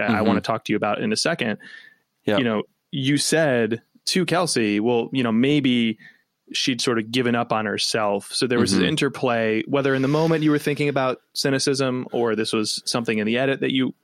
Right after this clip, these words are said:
Speaker 1: put together,
Speaker 2: Yeah.
Speaker 1: I was able as a listener to connect the dots between, like, what she was saying with that word and how you were trying to interpret it.
Speaker 2: Yeah.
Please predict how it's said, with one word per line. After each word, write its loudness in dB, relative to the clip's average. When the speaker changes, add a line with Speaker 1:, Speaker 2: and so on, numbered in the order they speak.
Speaker 1:
put -2
together, 0
Speaker 2:
Yeah. 4
Speaker 1:
I 2
was 2
able 0
as -2
a 0
listener 0
to -2
connect -2
the -4
dots -2
between, -4
like, -6
what 0
she -2
was 0
saying 0
with 0
that -2
word -2
and -4
how -2
you 0
were 0
trying -4
to -4
interpret -2
it. 0
Speaker 2:
Yeah. 0